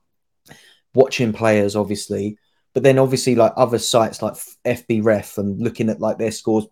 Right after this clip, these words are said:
per ninety minutes played. Or so if there's a player coming in, it's like, well, if they play a full ninety, what are they likely to score versus, like, the sort of fifteen minutes they tend to get last season or something like that.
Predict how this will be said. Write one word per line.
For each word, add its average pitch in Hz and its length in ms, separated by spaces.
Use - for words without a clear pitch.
per 113 240
ninety 110 400
minutes 101 360
played. 95 480
Or 95 260
so - 160
if 107 100
there's 107 140
a 107 60
player 110 280
coming 110 320
in, 107 160
it's 98 140
like, 98 180
well, 113 160
if 107 100
they 107 120
play 110 240
a 104 40
full 107 220
ninety, 120 360
what 95 160
are 90 40
they 98 120
likely 85 260
to 80 100
score 95 340
versus, 98 380
like, 95 200
the 95 100
sort - 300
of - 40
fifteen 107 400
minutes 104 220
they 98 140
tend 101 260
to - 80
get - 160
last 110 260
season 92 360
or 82 80
something 95 240
like 101 80
that. 101 180